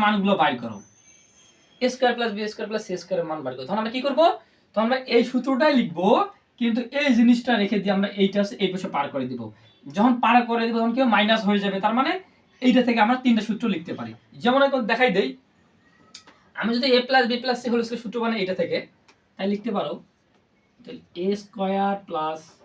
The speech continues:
বি স্কয়ার প্লাস সি স্কয়ার, তাই না? তাহলে এইটা আমি রাখলাম মনে করো এই দিকে, এদিকে কি আছে? এই মানটা আমি লিখে নিই। তাহলে আছে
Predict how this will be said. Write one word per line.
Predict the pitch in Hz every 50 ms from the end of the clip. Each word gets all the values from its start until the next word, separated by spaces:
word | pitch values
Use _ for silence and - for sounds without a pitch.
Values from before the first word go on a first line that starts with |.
| _ _ _ _ _ _ _
বি | - 180 190 185
স্কয়ার | - - 202 202 196 196 -
প্লাস | 180 170 175 196 190 -
সি | - 160 147 131 -
স্কয়ার, | - - 120 120 -
তাই | 180 208 240
না? | 240 185 - - - _ _ _ _ _ _ _ _ -
তাহলে | 233 247 254 196 190 190 - - - _ _ - - _ _ _ _ _ 208 240
এইটা | 262 294 294 277
আমি | 285 254 226
রাখলাম | 226 226 247 240 233
মনে | 233 233 226 233
করো | 233 220 214 202
এই | 208 175
দিকে, | 170 202 226 233 226
এদিকে | 254 254 254 -
কি | 269 277 277
আছে? | 254 - 330 359 440 - - _ _ _ _ _ _ _ _ _ _ -
এই | 220 226 220
মানটা | 220 220 220 214
আমি | 202 196 175
লিখে | 160 - 123 113
নিই। | 104 101 - - _ _ _ _ _ _ _ _ _
তাহলে | - 170 165 170 170
আছে | 170